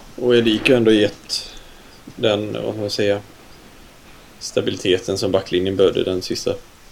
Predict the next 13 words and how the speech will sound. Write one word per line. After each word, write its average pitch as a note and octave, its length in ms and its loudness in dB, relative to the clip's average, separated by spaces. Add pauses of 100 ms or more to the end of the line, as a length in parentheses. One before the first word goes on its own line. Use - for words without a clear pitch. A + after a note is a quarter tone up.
(140)
pusselbiten F2+ 560 -4
där. F#2+ 100 4
Det F#2 100 -2
finns F#2+ 240 -4
ju - 20 -4
en G2 60 -2
anledning F#2+ 340 -2
till - 200 -4
att - 540 -10 (380)
laget F#2 340 2
har G2+ 140 2
släppt - 240 -2
in F#2 180 -2